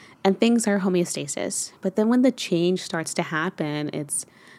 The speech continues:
kind of violent in some ways, where it's like the weather changes and you can get storms and rain. And is it hot? Is it cold? And you're not sure, uh, where it's gonna land,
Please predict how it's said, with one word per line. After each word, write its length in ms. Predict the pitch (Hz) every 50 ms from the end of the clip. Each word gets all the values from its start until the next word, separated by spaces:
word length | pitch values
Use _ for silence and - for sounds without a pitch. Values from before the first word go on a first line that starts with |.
| _ _ -
kind 220 | - 196 190 208
of 100 | 214 196
violent 380 | 190 180 180 247 277 262 - -
in 140 | 165 170
some 280 | - - 170 156 156 156
ways, 400 | 156 151 147 147 147 147 143 -
where 80 | 165 151
it's 120 | 151 -
like 100 | 160 151
the 100 | - 208
weather 340 | 196 220 254 277 262 240 220
changes 920 | - - - 190 175 170 170 165 165 165 156 156 156 156 151 151 156 - -
and 440 | - 160 156 156 160 160 160 165 - - - - - - - _
you 120 | - 170 175
can 160 | - 196 190 185
get 320 | 196 214 208 - - -
storms 680 | - - - - - 277 262 262 247 226 208 190 180 -
and 200 | 180 180 180 196
rain. 300 | 240 269 262 247 233 202
And 100 | 185 170
is 100 | 170 -
it 80 | 147
hot? 480 | - - - - 233 247 247 233 220 -
Is 140 | 170 - -
it 140 | 151 - -
cold? 540 | - - 247 247 247 247 247 240 240 - - - - - - - - - - -
And 80 | 180
you're 100 | 185 185 180
not 340 | 185 190 202 208 - 180
sure, 680 | - - - 247 233 226 208 190 185 175 170 170 185 180 - - - - - -
uh, 140 | - 156 151 147
where 340 | - 160 175 180 196 202
it's 180 | 196 185 - -
gonna 180 | - 185 175 165
land, 560 | 170 170 175 170 - - - - 247 247